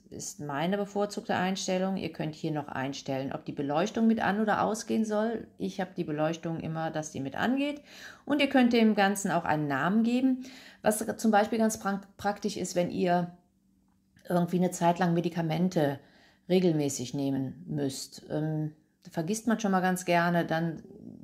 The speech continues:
sagt ihr da Antibiotika oder irgendwas. Ich meine, meistens weiß ihr ja dann auch die Uhrzeit, wenn das Ding klingelt, weiß man sowieso, was es ist. Und ihr könnt den hier löschen.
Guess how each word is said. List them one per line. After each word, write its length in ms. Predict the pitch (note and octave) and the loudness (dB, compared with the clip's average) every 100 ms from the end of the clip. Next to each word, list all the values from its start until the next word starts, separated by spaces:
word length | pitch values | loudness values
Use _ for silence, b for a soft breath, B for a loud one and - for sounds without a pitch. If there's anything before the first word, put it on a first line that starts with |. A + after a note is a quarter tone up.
| - - - | -18 -16 -14
sagt 360 | E3+ E3 E3 E3+ | 0 2 2 2
ihr 60 | |
da 280 | D#3 D3+ C#3 | 4 4 4
Antibiotika 800 | - E3 D#3+ C3+ C3+ D3+ C3 G#2 | 0 -4 -4 -4 -4 -6 -6 -6
oder 160 | F#2 F#2 | -2 0
irgendwas. 460 | D3 C3+ A2+ B2 | 0 0 -2 -4
Ich 140 | - D3+ | -6 -4
meine, 180 | C#3+ | -2
meistens 340 | C#3+ D3+ E3 D3+ | 0 0 0 2
weiß 220 | D3+ E3 | 2 4
ihr 80 | D3+ | 2
ja 60 | |
dann 180 | C3 C#3+ | 2 0
auch 80 | - | -4
die 120 | - | -6
Uhrzeit, 360 | D#3+ E3 E3+ D#3 | -2 0 0 0
wenn 80 | D3+ | -2
das 140 | D3 | -4
Ding 120 | D#3 | -6
klingelt, 360 | D3+ E3 E3 D3 | -4 -2 -2 0
weiß 200 | C#3+ D3 | -2 -2
man 100 | C#3+ | -6
sowieso, 340 | D3+ F#3+ F3+ | -2 0 0
was 160 | E3+ E3+ | 0 -2
es 40 | |
ist. 280 | E3+ F#3+ - B B B B B | -2 -4 -6 B B B B B
Und 320 | - C#4 D4+ - _ _ - | 0 2 2 -4 _ _ 0
ihr 260 | G#3 G3+ - - | 2 2 -4 -10
könnt 280 | - E3 E3 | -4 -2 -2
den 140 | D3+ | -2
hier 340 | D3+ C#3+ C#3 C3+ A#2 | -2 -2 -2 -4 -8
löschen. 560 | A2 C3 D#3 - C3 | -4 -2 -2 -4 -6